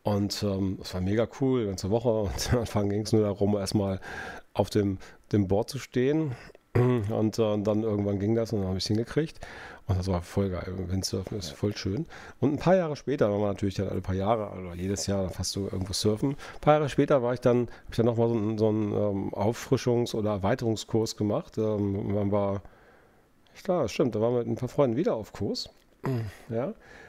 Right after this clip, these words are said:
Und, ähm, das war so eine coole Surfschule und da hatte ich einen französischen Surflehrer und meinte, "Hey, willst du, dass ich ein paar Tricks zeigen?" und so.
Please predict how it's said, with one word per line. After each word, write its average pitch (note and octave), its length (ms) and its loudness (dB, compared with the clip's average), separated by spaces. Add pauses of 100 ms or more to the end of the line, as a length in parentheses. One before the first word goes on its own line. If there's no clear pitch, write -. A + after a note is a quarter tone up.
(140)
Und, A#2+ 260 2
ähm, A#2 420 2
das A2 180 -4
war C3 100 2
so B2 60 0
eine B2 140 0
coole A#2+ 320 -4
Surfschule A#2 560 0
und G#2 100 0
da G2+ 60 0
hatte G#2+ 160 -2
ich G2 80 -6
einen A2 80 0
französischen A2 340 0
Surflehrer A#2 440 0
und G#2 60 0
meinte, G#2+ 180 -2
"Hey, F3 280 0
willst C3 260 -2
du, C3+ 40 -2
dass C3 140 -2
ich - 40 -4
ein A#2+ 60 -2
paar B2 180 0
Tricks - 240 -6
zeigen?" C3+ 320 -2
und B2 120 -2
so. B2 220 0